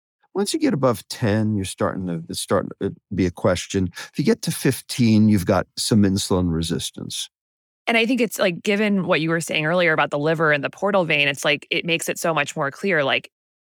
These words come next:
Speaker 2: if the body is producing more of this insulin, it's likely in response to the liver kind of not responding to it well. So
Speaker 1: Right.
Speaker 2: as it's getting higher, it's a sign of dysfunction happening in an organ that is
Speaker 1: Absolutely.
Speaker 2: critically <laughs> important for all aspects of our health.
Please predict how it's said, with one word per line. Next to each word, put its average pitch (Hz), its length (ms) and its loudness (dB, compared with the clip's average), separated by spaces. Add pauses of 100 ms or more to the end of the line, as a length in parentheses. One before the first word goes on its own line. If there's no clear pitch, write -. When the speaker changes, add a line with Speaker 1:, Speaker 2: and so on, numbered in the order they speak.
Speaker 2:
if 196 260 -2
the 185 80 0
body 180 480 2
is 165 160 -2
producing 151 880 -4 (180)
more 165 380 2
of 143 220 0
this 147 440 -2 (100)
insulin, 143 800 -4 (580)
it's - 320 -6
likely 190 420 0
in 156 80 0
response 156 600 -2
to - 80 -10
the 143 120 -2
liver 147 500 0
kind 151 200 0
of 143 160 -6 (240)
not 165 320 2
responding 185 500 0
to 170 140 -6
it 151 140 -4
well. 143 260 0
So 147 400 0
Speaker 1:
Right. 156 240 2
Speaker 2:
as 190 140 0
it's 180 160 -8
getting 170 240 2
higher, 175 440 0
it's 175 200 -4
a 165 80 -2
sign 202 340 0
of 147 220 0 (440)
dysfunction 202 600 -2
happening - 600 -6
in 170 120 0
an 175 100 2
organ 208 260 2
that 180 80 2
is 165 160 0
Speaker 1:
Absolutely. 226 260 0
Speaker 2:
critically 233 460 0
<laughs> - 20 2
important 185 600 -2
for 165 140 -2
all 156 160 4
aspects 151 400 -2
of 151 100 -10
our - 140 -6
health. 165 420 0